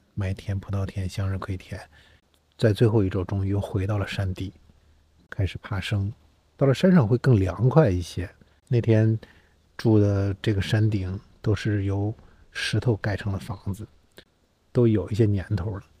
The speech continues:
我在去年骑自行车旅行的时候，在葡萄牙的中部也是，呃，住了一个石-，由石头垒起来的村落。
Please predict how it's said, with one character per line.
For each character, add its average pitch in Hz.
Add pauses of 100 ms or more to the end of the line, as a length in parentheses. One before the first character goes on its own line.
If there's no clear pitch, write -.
(680)
我 107
在 135
去 -
年 110 (300)
骑 -
自 117
行 139
车 147
旅 107
行 98
的 101
时 -
候， 101
在 113
葡 -
萄 110
牙 107
的 120
中 131
部 120
也 95
是， 117 (840)
呃， 101 (640)
住 120
了 95
一 92
个 101
石-， -
由 107
石 110
头 113 (280)
垒 107
起 -
来 -
的 107
村 110
落。 113